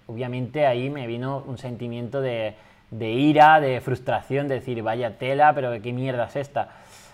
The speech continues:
Entonces, claro, en ese sentido sí que es cierto que me dejé llevar por mis emociones y esa queja fue un motor para iniciar una campaña en contra del campo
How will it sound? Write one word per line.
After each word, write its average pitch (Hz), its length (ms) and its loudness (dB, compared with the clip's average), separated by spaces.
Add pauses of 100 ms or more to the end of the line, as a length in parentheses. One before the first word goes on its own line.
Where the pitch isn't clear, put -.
(240)
Entonces, 143 280 -4
claro, 151 340 6 (640)
en 139 220 0
ese 135 220 -4
sentido 165 540 2
sí 156 200 -4
que 156 100 -4
es - 120 -8
cierto 160 580 -2
que 151 100 -4
me 135 120 -2
dejé 127 300 -4
llevar 147 300 4
por 135 160 -4
mis 120 180 -8
emociones 135 640 -8 (840)
y 127 220 -2
esa 143 260 -2
queja 170 380 -6 (360)
fue 151 220 -2
un 160 160 -2
motor 151 480 -2 (340)
para 131 380 2
iniciar 131 680 0
una 131 440 -8
campaña 131 500 -2
en 104 120 -12
contra 127 340 0
del 123 100 -2
campo 131 480 -6